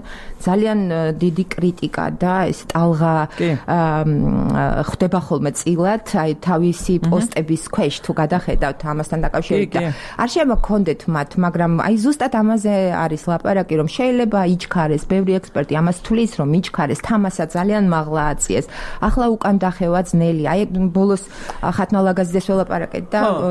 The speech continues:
Speaker 1: მან თქვა, რომ აი, ეხლა რომ შევიდეს ოპოზიცია პარლამენტში,
Speaker 2: ხო, კატეგორიული
Speaker 1: უკვე ჩა-,
Speaker 2: პოზიცია
Speaker 1: უკვე
Speaker 2: ხათუნას.
Speaker 1: შეიძლება
Speaker 2: ხო.
Speaker 1: აბსოლუტურად,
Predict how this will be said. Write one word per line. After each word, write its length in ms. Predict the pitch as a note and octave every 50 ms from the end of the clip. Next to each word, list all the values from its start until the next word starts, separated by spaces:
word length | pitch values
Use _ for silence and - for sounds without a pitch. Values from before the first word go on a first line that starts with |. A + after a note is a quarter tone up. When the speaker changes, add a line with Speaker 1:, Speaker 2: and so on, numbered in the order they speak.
| F3+ F3 E3+
Speaker 1:
მან 300 | E3+ F3 F3 F3+ F#3+ F#3+
თქვა, 300 | - - - - A3 G3+
რომ 200 | F#3 F3 E3+ D#3+ D#3+
აი, 180 | D3+ E3 F#3 G3
ეხლა 300 | A3 B3 - - E4+ D4+
რომ 140 | D4 C#4 C#4
შევიდეს 520 | - - C#4 B3 G#3+ D3 B2 - - C#3 -
ოპოზიცია 580 | F3 D#3+ - E3 D#3+ D3+ D#3 D#3 - - D3 -
პარლამენტში, 480 | - - D#3+ D#3 D#3 D#3 D3 C#3 C#3
Speaker 2:
ხო, 60 | - G3+
კატეგორიული 440 | A3+ A3+ G3 G3+ A3+ A#3+ A#3+ A#3
Speaker 1:
უკვე 80 | A#3+ A#3+
ჩა-, 100 | A#3 A3
Speaker 2:
პოზიცია 400 | A#3 A#3 A3+ A3 F#3 A3+ A#3 -
Speaker 1:
უკვე 120 | A3 A#3
Speaker 2:
ხათუნას. 200 | A#3 G3+ E3 D#3 -
Speaker 1:
შეიძლება 460 | A#3 G3+ A#3+ G#3+ G#3+ G3 F3+ A3 A3+
Speaker 2:
ხო. 180 | B3 B3 F#3+ E3 D3+ -
Speaker 1:
აბსოლუტურად, 920 | - E3+ - - - - A3+ A3 G#3 G3+ G3+ - E3 F3 F3+ F3+ F#3+ F#3+